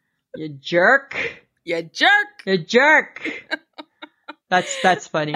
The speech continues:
Speaker 2: <laughs> And all I thought was, "And this is why I stay at grocery stores." <laughs>
Speaker 1: Right? Right there for that reason. You were kinda, like, shamed.
Speaker 2: A little bit, yeah.
Speaker 1: A little bit shamed.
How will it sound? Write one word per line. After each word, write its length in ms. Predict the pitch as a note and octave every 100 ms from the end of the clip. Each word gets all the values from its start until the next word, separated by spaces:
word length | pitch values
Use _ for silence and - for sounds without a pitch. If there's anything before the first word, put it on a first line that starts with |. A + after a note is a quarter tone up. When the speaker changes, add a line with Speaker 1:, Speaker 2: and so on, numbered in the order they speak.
| D4+ C5+
Speaker 2:
<laughs> 160 | -
And 140 | A3+ C4+
all 180 | C#4
I 120 | C#4+ C4+
thought 200 | C4 A#3
was, 160 | A#3 -
"And 160 | F3+
this 200 | E4+ A4
is 140 | D#4 G#3
why 300 | B3+ D#4+ F4
I 100 | F#3+
stay 260 | - C4+
at 200 | D#4+ E4
grocery 380 | - F#3+ - F3
stores." 560 | - F#3 - E4 - -
<laughs> 60 | -
Speaker 1:
Right? 260 | F3 A3+ -
Right 260 | F3 F#3 F#3+
there 180 | F3
for 120 | E3+ E3
that 200 | D#3 F2
reason. 500 | D#3 C#3+ C#3 C#3 - _ _ _ -
You 100 | A#3
were 80 |
kinda, 280 | A#3 B3 G#3
like, 240 | G3 F3 D#3+
shamed. 680 | - F#3+ F3+ F#3 D3+ D3 - - - - - - -
Speaker 2:
A 80 | F4+
little 260 | G4+ A#4+
bit, 220 | C#4 G#3
yeah. 240 | - F4 D#4+
Speaker 1:
A 20 |
little 200 | E3+ D#3+
bit 180 | D#3+ -
shamed. 480 | - F3 G3 E3+